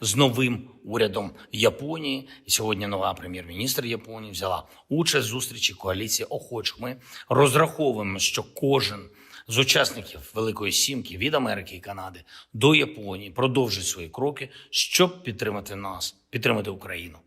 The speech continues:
підтримати наших людей. Звісно, Швеція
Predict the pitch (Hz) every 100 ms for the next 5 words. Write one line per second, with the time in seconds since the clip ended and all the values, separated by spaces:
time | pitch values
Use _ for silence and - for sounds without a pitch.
0 | _ _ 110 - 98 85 78 80 _ _
1 | _ _ 98 107 - 101 104 98 90 95
2 | 160 - 110 95 - _ _ - - 123
3 | 113 - -